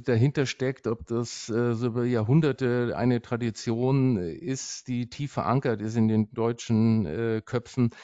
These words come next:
äh, das habe ich auch im Rahmen des Buches eigentlich nicht, äh, rausgefunden. Äh, was wir haben, ist schon, dass sozusagen der Kapitalmarkt, äh, unter Spekulation abgestempelt ist.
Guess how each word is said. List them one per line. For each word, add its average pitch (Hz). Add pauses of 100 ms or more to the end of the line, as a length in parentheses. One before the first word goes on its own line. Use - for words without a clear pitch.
(280)
äh, 110
das 113
habe 123
ich 120
auch 110
im 113
Rahmen 107
des 113
Buches 135
eigentlich 120
nicht, 123
äh, 120
rausgefunden. 101
Äh, 104 (300)
was 120
wir 117
haben, 107
ist 120
schon, 131
dass 113
sozusagen 113
der 110
Kapitalmarkt, 113
äh, 107
unter 113
Spekulation 113
abgestempelt 92
ist. -